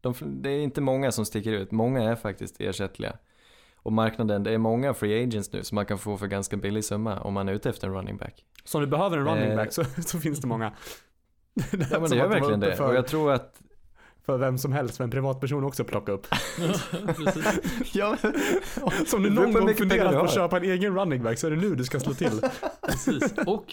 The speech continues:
Speaker 3: just nu så har jag hört att det, det går på rot och rutavdraget, så det är bara att deklarera.
Speaker 2: Ja. Och beställer du nu så får du även. Nej, fortsätt.
Speaker 3: <laughs> Precis.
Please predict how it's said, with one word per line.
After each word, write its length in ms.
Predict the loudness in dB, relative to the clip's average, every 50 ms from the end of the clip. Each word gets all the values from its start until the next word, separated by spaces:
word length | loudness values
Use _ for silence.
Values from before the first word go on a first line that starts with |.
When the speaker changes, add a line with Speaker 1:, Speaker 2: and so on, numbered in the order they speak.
| -16 -16 _ -20 -20 -10 -4
Speaker 3:
just 260 | -2 -2 -2 -2 -2
nu 120 | -2 -2
så 140 | -2 -2 0
har 60 | 0 0
jag 80 | 0
hört 180 | 0 -2 -2 -4
att 100 | -4 -4
det, 140 | -6 -6 -6
det 180 | -4 -4 -4
går 200 | -2 -2 -2 -4
på 180 | -2 -2 -2 -2
rot 320 | 0 -2 -4 -6 -6 -4
och 60 | -2
rutavdraget, 600 | -2 -2 0 -2 -2 -2 0 0 -2 -2 -4 -4
så 80 | -6 -6
det 80 | -6 -6
är 40 |
bara 260 | -4 -2 -2 -2 -2 -2
att 180 | -4 -6 -8 -8
deklarera. 340 | -8 -6 -4 -4 -2 0 0
Speaker 2:
Ja. 300 | 0 0 0 0 -2 -4 -8 -14 -20 -20 -20 _ _ _ -20 -8 -4 -2
Och 60 | -2
beställer 320 | -2 0 0 0 2 2
du 60 | 2 2
nu 160 | 2 0 0
så 120 | -2 -2
får 100 | -2 -2 0
du 60 | 0
även. 280 | 0 0 -2 -2 -2 -2 0
Nej, 160 | 0 0 0
fortsätt. 300 | -2 -2 0 0 0 -2
Speaker 3:
<laughs> 0 |
Precis. 440 | -4 -8 -10 -10 -12 -12 -14 -16